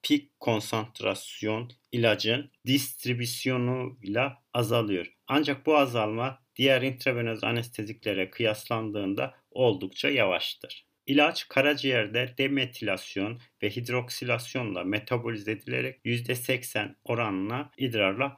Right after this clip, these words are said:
atılmaktadır. Çok az bir kısmı idrar ve peçesle değişmeden atılıyor. İlacın eliminasyon yarı ömrü yaklaşık iki buçuk saattir. Diğer pek çok intravenöz anestezikler gibi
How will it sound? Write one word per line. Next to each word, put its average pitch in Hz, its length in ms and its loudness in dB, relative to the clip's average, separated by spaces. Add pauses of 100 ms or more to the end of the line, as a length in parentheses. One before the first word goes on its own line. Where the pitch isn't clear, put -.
(140)
atılmaktadır. - 920 -6 (480)
Çok 190 260 0
az 123 280 4
bir 120 220 -2
kısmı 127 600 -6 (180)
idrar 117 480 0
ve 113 160 -6
peçesle 120 840 -2
değişmeden 110 580 0
atılıyor. 95 520 -6 (380)
İlacın 139 560 0
eliminasyon 123 640 0
yarı 120 220 0
ömrü 107 360 -2 (100)
yaklaşık - 560 -4
iki - 280 -6
buçuk 123 260 -12
saattir. - 720 -8 (380)
Diğer 123 340 2
pek 135 220 0
çok - 340 -8
intravenöz 104 540 -2
anestezikler 101 800 -6
gibi 95 440 -6